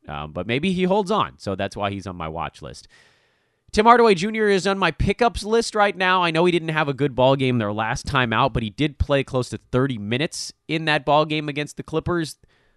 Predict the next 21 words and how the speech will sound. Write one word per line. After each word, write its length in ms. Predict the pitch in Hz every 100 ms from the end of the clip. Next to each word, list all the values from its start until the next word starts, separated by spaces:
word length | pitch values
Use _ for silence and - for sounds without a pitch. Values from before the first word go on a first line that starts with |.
| _
Uh, 320 | - 101 98 98
twenty-nine, 540 | 135 117 101 101 92
I 60 | 82
believe. 400 | 87 90 92 98
He 60 |
had 120 | 101
eight 200 | 120 139
points, 320 | - 131 123 -
three 240 | 127 123
steals, 580 | - - 151 139 127 120
just 180 | 110 -
didn't 200 | 123 110
take 200 | 120 104
a 60 |
ton 240 | - 127 107
of 80 |
shots, 560 | - - 117 113 127 -
which 180 | 107 -
is 140 | 160
a 60 | 170
bummer 420 | 185 240 127